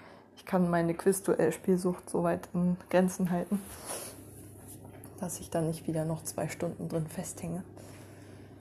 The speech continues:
Mm, ansonsten, ach ja,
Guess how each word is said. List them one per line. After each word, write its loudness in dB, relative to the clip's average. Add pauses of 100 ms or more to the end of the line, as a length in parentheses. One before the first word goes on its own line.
(560)
Mm, 8 (560)
ansonsten, 2 (180)
ach -12
ja, 2